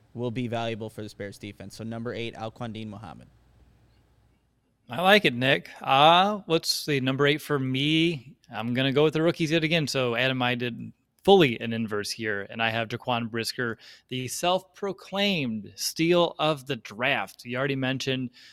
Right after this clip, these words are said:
Speaker 2: that strong, really good start to O T As. Uh, he's mentioned takeaways are in his D N A. The Bears are preaching them. It's like a match made in heaven. Uh, he did a lot of the same things at Penn State that the Bears are gonna want him to do here.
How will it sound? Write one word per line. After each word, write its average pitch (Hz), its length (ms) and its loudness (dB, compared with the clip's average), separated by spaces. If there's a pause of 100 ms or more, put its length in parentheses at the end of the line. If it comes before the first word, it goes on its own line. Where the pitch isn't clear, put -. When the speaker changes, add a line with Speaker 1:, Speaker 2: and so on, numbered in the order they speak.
(100)
Speaker 2:
that 95 180 -10
strong, 127 840 -2
really 120 360 -6 (120)
good 120 300 -4
start 123 360 -4
to - 120 -14
O 113 160 -4
T 120 280 -4
As. 120 440 -2 (360)
Uh, 104 60 -8
he's 117 240 -6
mentioned 120 580 0
takeaways 156 560 -2
are 143 140 2
in 143 60 -2
his 131 120 -4
D 139 200 0
N 135 100 0
A. 127 280 0
The 120 120 -10
Bears 131 300 0
are 127 40 -8
preaching 123 380 -8
them. 127 160 -2
It's 113 160 -8
like 120 140 -8
a 110 40 -6
match 120 300 -6
made 127 160 -4
in 120 80 -4
heaven. 113 440 -2 (380)
Uh, - 80 -12
he 110 120 -8
did 143 120 0
a 139 60 -2
lot 127 200 2
of 127 60 0
the 117 40 -4
same 139 260 -4
things 135 240 -4
at 113 80 -8
Penn 127 180 -4
State 131 280 -4
that - 100 -20
the 101 80 -18
Bears 110 260 -4
are 117 60 -10
gonna 120 140 -6
want 120 180 -4
him 120 80 -4
to 110 100 -18
do 117 120 -4
here. 131 440 0